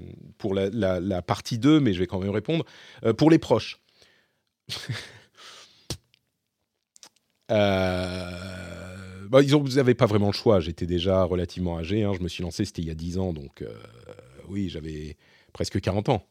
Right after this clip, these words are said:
Donc, euh, voilà, j'étais adulte, je faisais ce que je voulais. Bien sûr, ils pouvaient s'inquiéter, mais je disais : « Non, mais je vais voir, ça va. » Enfin, il y a une chose, euh, peut-être que j'aurais dû ouvrir par ça, mais c'est, c'est une bonne conclusion aussi.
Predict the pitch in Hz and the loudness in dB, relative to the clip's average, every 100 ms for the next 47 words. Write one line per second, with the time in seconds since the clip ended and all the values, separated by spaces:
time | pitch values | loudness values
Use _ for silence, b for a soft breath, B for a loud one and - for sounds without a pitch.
0 | _ 98 101 87 - 95 85 78 78 B | _ -4 -2 -2 0 -2 -2 -6 -12 B
1 | B B B B B B 110 117 95 - | B B B B B B 6 6 4 -2
2 | 92 87 110 123 101 90 85 90 98 - | -4 0 2 2 2 2 2 0 0 0
3 | 85 92 95 165 202 101 104 98 143 117 | -2 4 6 6 2 -2 0 0 2 2
4 | 92 104 98 - 92 90 - 117 135 101 | 0 0 0 0 -2 -2 2 4 4 4
5 | 107 107 87 85 90 120 190 127 80 82 | 4 4 2 0 -4 -2 -2 -2 -4 -2
6 | 113 85 135 151 135 151 131 b b _ | -2 0 2 2 2 0 -2 b b _
7 | _ _ _ _ _ _ _ _ _ _ | _ _ _ _ _ _ _ _ _ _
8 | _ B B B 127 147 214 226 - 156 | _ B B B 2 6 6 4 4 2
9 | 160 92 _ _ _ - 110 104 92 90 | 0 -6 _ _ _ -4 0 2 2 0
10 | 85 78 73 - - _ _ _ _ - | -4 -6 -12 -16 -20 _ _ _ _ 2
11 | 160 - 110 98 98 104 98 104 120 - | 4 4 4 4 4 2 2 0 -2 -2
12 | 92 - 120 147 104 90 85 - 87 92 | -4 0 0 0 -2 -4 -6 -6 -4 -6
13 | 87 95 - 85 90 85 - 160 | -6 -10 -8 -8 -8 -8 -10 -14